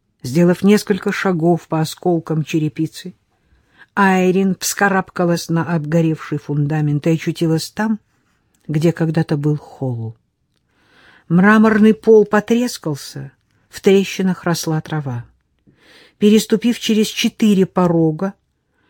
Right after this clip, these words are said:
она приблизилась к высокой трубе, напоминавшей почерневший гнилой зуб. В кухонном полу обычно был вход в погреб,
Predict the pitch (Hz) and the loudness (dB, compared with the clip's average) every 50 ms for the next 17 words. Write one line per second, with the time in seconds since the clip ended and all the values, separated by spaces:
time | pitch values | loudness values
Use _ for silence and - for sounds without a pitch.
0 | _ _ _ - 185 196 185 170 196 214 185 202 208 202 190 196 202 202 - - | _ _ _ 0 2 2 2 2 2 2 4 4 4 4 4 4 2 2 0 -2
1 | 185 190 185 - 208 190 - 214 202 - 185 202 190 196 262 269 262 - _ _ | -4 -4 -2 0 -2 0 2 0 0 2 0 -2 0 -2 -4 -4 -6 -10 _ _
2 | _ _ 185 165 - 170 170 175 175 170 175 190 185 - - - 170 - 180 - | _ _ -6 -4 -2 0 0 2 2 2 0 -2 -4 -4 -6 -6 -6 -4 -6 -4
3 | - 196 175 175 180 190 196 185 - - - 185 180 160 160 170 170 170 165 175 | -4 -2 0 2 2 2 2 0 -4 -4 -2 -2 -2 0 2 4 4 4 4 2
4 | 180 175 160 156 147 147 139 - _ _ - _ _ _ _ _ _ _ _ _ | 2 2 0 -2 -6 -8 -8 -10 _ _ -20 _ _ _ _ _ _ _ _ _
5 | _ _ _ _ _ _ _ - - - - 262 277 - - 262 247 247 247 233 | _ _ _ _ _ _ _ -18 -16 -6 -2 -2 0 2 4 6 6 6 6 4
6 | - 233 233 226 226 240 226 214 190 208 202 - - - 202 202 196 180 175 190 | 4 2 0 2 2 2 2 2 2 0 -4 -4 -6 -6 -4 -4 -2 -2 0 0
7 | 196 190 190 180 - _ - - - - 220 180 165 - - - _ - 220 180 | 0 0 0 -2 -6 _ -18 -10 -4 -2 -2 -2 -2 -6 -14 -14 _ 0 0 0
8 | 151 165 190 208 208 - _ | 0 0 -2 -4 -4 -8 _